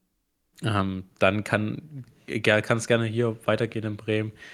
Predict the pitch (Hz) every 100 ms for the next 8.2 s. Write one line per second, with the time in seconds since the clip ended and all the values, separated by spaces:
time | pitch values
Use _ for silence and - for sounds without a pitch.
0 | - - - - 104 98 98 98 - 107
1 | 107 - 101 101 101 98 - - - 95
2 | 95 - _ _ _ - - 135 117 -
3 | 110 120 120 - - 107 101 98 92 90
4 | 90 90 90 - - 101 95 90 90 90
5 | 87 - 90 90 - - 90 87 87 90
6 | 87 87 - 117 - 113 127 123 127 117
7 | 113 110 - 110 - 104 - 101 - 98
8 | 95 95